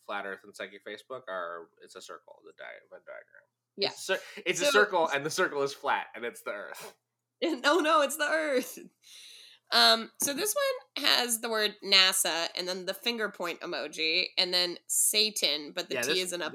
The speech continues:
Speaker 2: upside
Speaker 1: one's
Speaker 2: down
Speaker 1: saying Na-,
Speaker 2: cross.
Speaker 1: nasa Satan is this one.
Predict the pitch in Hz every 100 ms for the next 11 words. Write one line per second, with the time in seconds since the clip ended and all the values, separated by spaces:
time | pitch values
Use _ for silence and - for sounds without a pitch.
0 | - 180 202 151 160 143 135 110 - 143
1 | 135 - 120 113 107 - 101 - 95 85
2 | - 67 _ _ 104 92 87 -